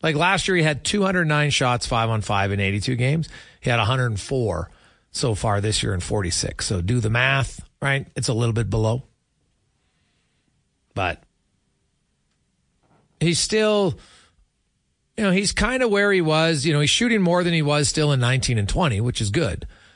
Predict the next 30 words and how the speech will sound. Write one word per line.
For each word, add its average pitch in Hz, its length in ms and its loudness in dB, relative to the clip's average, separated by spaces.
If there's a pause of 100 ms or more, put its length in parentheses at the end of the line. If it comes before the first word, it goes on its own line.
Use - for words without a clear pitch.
(200)
But 131 240 -2
we'd 135 200 -2
seen 165 300 0
a 160 40 0
progression 135 560 0
for 120 160 0
him. 117 260 2
And, 113 140 -2
and 127 140 0
this 196 280 0
year 190 140 2
so 208 380 0
far, 107 480 -4 (480)
and, 147 160 0
and 147 160 0
five 208 240 2
on 190 80 2
five 156 260 0
is 120 60 -2
just 127 160 0
one 143 240 0
thing, 104 240 -4
but 123 100 -2
if 127 100 -4
you 160 120 2
look 175 160 0
at, 135 120 -2
at 127 120 0
all 165 260 2
strengths 90 580 -4